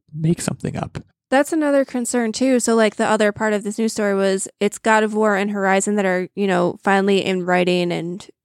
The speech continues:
Speaker 2: on its way further into production. And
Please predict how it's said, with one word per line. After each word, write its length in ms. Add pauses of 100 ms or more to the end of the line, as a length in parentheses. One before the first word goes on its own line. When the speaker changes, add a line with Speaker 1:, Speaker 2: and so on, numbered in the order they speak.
(240)
Speaker 2:
on 180
its 200
way 380 (100)
further 280
into 180
production. 540
And 320